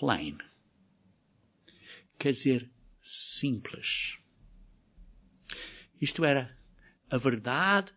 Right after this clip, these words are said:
descrita de uma maneira simples, que as pessoas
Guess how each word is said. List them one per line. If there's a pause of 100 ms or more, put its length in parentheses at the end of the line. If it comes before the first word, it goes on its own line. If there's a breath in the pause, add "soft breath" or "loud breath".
(120)
descrita (320 loud breath)
de
uma
maneira (100)
simples, (220 loud breath)
que
as
pessoas